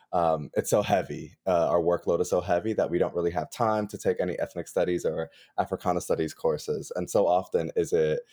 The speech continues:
uh, predominantly white teachers that are teaching these courses, right? So,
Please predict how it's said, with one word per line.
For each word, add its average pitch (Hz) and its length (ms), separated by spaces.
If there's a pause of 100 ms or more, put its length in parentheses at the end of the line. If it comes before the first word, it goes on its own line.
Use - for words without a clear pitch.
(240)
uh, 78 420
predominantly 92 600
white 80 280
teachers 92 420
that 76 100
are 76 60
teaching 78 340
these 73 160
courses, 78 640
right? 76 260
So, 76 460